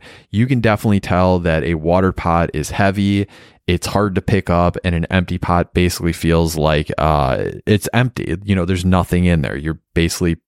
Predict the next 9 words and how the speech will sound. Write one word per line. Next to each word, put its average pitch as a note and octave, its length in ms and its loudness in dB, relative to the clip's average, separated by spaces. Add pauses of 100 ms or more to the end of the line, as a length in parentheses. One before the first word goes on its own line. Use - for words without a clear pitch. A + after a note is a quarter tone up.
you E2+ 180 -10
know, D#2+ 80 -4
pulling F2 320 0
up, E2 240 -2 (540)
uh, D#2+ 260 0
an F2+ 140 2
empty F2+ 300 -4
bag. E2 500 -2 (100)
Um, D2+ 480 -2